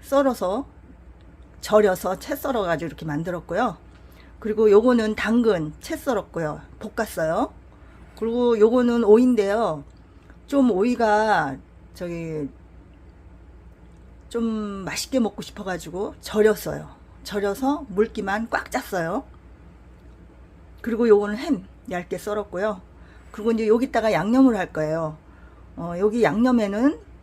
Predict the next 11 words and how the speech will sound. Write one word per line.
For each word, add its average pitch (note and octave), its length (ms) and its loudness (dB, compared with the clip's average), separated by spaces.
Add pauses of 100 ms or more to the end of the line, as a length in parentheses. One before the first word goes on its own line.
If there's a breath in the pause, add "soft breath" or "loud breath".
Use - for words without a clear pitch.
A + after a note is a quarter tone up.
(800)
양파, A3+ 680 2 (1080)
양파 A3+ 320 -2
한 B3 160 0
두 F3+ 160 -14
큰술, A#3+ 580 -2
그리고 A3+ 480 -4 (320)
마요네즈 G#3+ 880 2
두 G3 140 -10
큰술, E3+ 440 -4 (840 soft breath)
그리고 G3 280 0
식초, C#4+ 680 -4